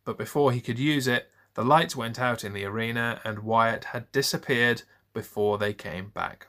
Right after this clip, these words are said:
on. What an interesting dynamic was added to this match because The Miz was facing Bray Wyatt rather than The Fiend.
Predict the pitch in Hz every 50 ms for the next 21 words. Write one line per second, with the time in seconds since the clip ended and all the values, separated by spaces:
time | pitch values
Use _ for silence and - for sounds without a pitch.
0 | _ - 107 104 90 90 92 95 - _ _ _ _ _ _ _ _ _ _ _
1 | _ _ _ _ _ - 180 190 180 175 170 165 165 156 135 - 156 147 131 -
2 | - 143 135 127 135 131 123 123 120 113 110 110 110 104 95 - 123 110 120 113
3 | 113 107 110 110 107 - 113 107 113 107 - - 113 110 107 104 - - - -
4 | 123 117 - 127 113 - - 117 117 117 113 107 - - 120 104 - - - 117
5 | 110 - - 120 107 110 104 - 117 113 110 110 107 107 113 117 113 107 104 101
6 | 90 - - - 113 110 107 107 104 104 107 101 104 104 104 107 101 - - -
7 | 107 101 101 104 104 101 -